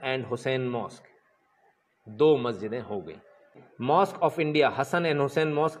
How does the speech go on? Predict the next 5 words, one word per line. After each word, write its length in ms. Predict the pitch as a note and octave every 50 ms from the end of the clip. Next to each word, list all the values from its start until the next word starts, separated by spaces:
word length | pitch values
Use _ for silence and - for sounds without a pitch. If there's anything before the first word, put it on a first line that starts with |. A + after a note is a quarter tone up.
| - D#3
Al 120 | F3 G3 F#3+ - - D#3
Farouk 340 | D3+ D3+ D#3+ F3+ G3+ F3 F3
Mosque, 540 | D#3 D3+ C#3 A2+ - - - - - - - _ _ _ _ _ _ _ _ _ _ _ _ _ _ _ _ _ _ _ _ _ _ _ _ _ _ _ _ _ _ -
Umm 160 | F#3 G#3+ A3+ A3+ A3
Mohammed 480 | G3+ E3+ D#3+ E3+ E3+ F3 F3+ F#3 E3 D#3